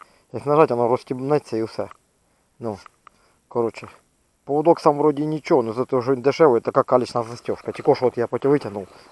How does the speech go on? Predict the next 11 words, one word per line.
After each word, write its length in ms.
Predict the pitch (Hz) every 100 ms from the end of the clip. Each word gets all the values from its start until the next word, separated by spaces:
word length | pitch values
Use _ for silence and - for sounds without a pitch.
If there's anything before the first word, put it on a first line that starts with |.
| -
вона 160 | 113
розстібнута. 600 | 123 - - 90 90 - - - _ - - - - _ _ _ _ _ _
Отак 240 | 110 135
може 320 | 127 127 127 127 - _
щука 420 | - - 127 117 107 -
прижать 320 | 113 117 143
зубами, 420 | 104 98 92 90 - - _
судак, 320 | 107 107 117
неважно. 440 | 101 98 95 90 92 - - - _ _ _ _ _ _ _ -
Резко. 420 | 107 95 - 92
І 200 | 110